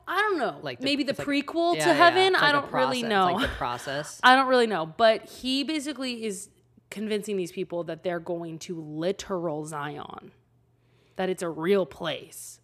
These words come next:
Speaker 1: a physical place on earth, not, like, up in the s-, the sky with God.
Speaker 2: Yeah.
Speaker 1: So <clears throat> we're in El Dorado, Texas. We're now in episode three. Um, Randy Menken runs the newspaper.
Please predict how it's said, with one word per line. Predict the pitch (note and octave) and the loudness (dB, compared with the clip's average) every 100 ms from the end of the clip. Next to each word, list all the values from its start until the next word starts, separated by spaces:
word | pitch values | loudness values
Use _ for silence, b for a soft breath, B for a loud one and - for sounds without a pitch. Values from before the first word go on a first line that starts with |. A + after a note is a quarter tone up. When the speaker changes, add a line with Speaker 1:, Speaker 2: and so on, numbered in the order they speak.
| - | -20
Speaker 1:
a | - | -8
physical | - G3+ G3+ - F3 E3 | -2 0 -2 -4 -4 -6
place | - F#3 D#3+ - | -4 -4 -4 -4
on | D#3 B2+ | -4 -6
earth, | - - - - | -12 -12 -16 -10
not, | G3+ F3 - | -4 -4 -4
like, | - - - _ _ _ _ _ _ _ _ _ _ | -10 -12 -18 _ _ _ _ _ _ _ _ _ _
up | G#3+ G3 | -6 -6
in | F#3 F3+ | -10 -10
the | |
s-, | F3+ - - _ _ | -12 -16 -20 _ _
the | G#3 | -16
sky | G#3 - A2+ | -14 -6 -6
with | - F#3+ _ | -4 -10 _
God. | A2 - - - | -8 -6 -8 -6
Speaker 2:
Yeah. | D3+ B2 B2 - b b b b b b b b | -6 -4 -8 -14 b b b b b b b b
Speaker 1:
So | - - C#4+ C4 - _ | -8 4 6 4 -6 _
<clears throat> | - A#3 - _ - | -16 -16 -18 _ -4
we're | A3 | 2
in | A#3+ | 2
El | B3 B3 | 6 6
Dorado, | B3+ A#3+ A3+ | 8 6 6
Texas. | G3+ A3 F#3+ G3 F#3 - - _ _ _ _ _ _ _ _ _ C4 | 2 0 0 -4 -4 -6 -16 _ _ _ _ _ _ _ _ _ -12
We're | G3+ | -4
now | G3 F3+ | 0 0
in | F3+ | 0
episode | E3+ F3 D#3+ D#3 | -2 -6 -8 -6
three. | - - b b b b _ _ | -6 -8 b b b b _ _
Um, | A3+ G#3+ G3+ F#3+ - | 2 4 2 -2 -8
Randy | - G3+ A3+ C4+ C#4+ C#4 | -8 -2 -2 0 -2 -2
Menken | A3+ G#3 A3 G#3+ F3+ F#3 | 0 0 0 -2 -2 0
runs | F3+ F#3 F3 | 0 -2 -2
the | F3+ | -4
newspaper. | F3 F3+ - D#3 D3 D3 D3 | -2 -4 -4 -8 -8 -8 -8